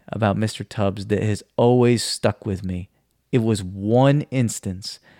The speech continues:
There was so many things that he did was amazing. But one instance, you know, we had a student in the class who probably was one of the least motivated <laughs> students in the high school. I had a few classes with him.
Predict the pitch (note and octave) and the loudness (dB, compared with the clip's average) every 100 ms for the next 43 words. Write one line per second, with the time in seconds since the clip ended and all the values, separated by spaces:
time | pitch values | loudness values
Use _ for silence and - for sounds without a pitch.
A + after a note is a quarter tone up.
0 | _ - F3 - F3+ E3 C3+ - B2+ G#2+ | _ 2 2 4 4 4 2 2 2 2
1 | G2+ A2 A2 G2 F#2+ F#2+ G2+ A2+ F#2+ F#2+ | 0 2 2 0 -4 -2 2 2 2 -2
2 | F#2+ - _ _ A2+ G2+ C3 F#3 G#3+ A3 | -6 -16 _ _ -4 -2 2 4 4 2
3 | D3+ A#2+ - F2+ F2 - _ _ _ - | 0 -2 -2 -8 -8 -18 _ _ _ -2
4 | C#3+ C#3 F3 F#3+ F3 F#3+ F3 C#3+ - A2 | 0 2 2 2 4 6 4 2 -2 -2
5 | G#2 - F3 F3 E3+ D#3 - F#2+ F2 F2 | 0 -4 -2 0 2 0 0 -4 -4 -8
6 | - _ _ _ _ _ _ _ - C3+ | -16 _ _ _ _ _ _ _ 2 4
7 | C3 B2 - _ _ _ _ _ _ _ | 4 2 -4 _ _ _ _ _ _ _
8 | _ _ - _ - D#3 D3+ C3+ C#3 C3 | _ _ -20 _ -4 0 0 4 4 4
9 | A2+ _ - A2 A2 - A2+ C3 B2 A2 | 2 _ -2 2 2 0 0 2 4 2
10 | G#2 G#2+ C3+ D3 A#2 A#2 A#2 G#2 G#2+ G#2 | 2 4 2 2 0 4 4 4 4 4
11 | G2+ F#2 - C#3+ A#2+ G#2 - - _ - | 2 -2 -6 -2 -2 -2 -8 -12 _ -4
12 | G#2 G2 G2 F#2 - G2 - _ _ _ | 0 0 -2 -4 -8 -10 -10 _ _ _
13 | _ - A#2+ D#3 B2+ D3 C3+ B2+ B2+ B2 | _ -6 2 2 4 2 2 4 2 2
14 | A#2+ A#2+ A2+ A2 | 0 2 2 0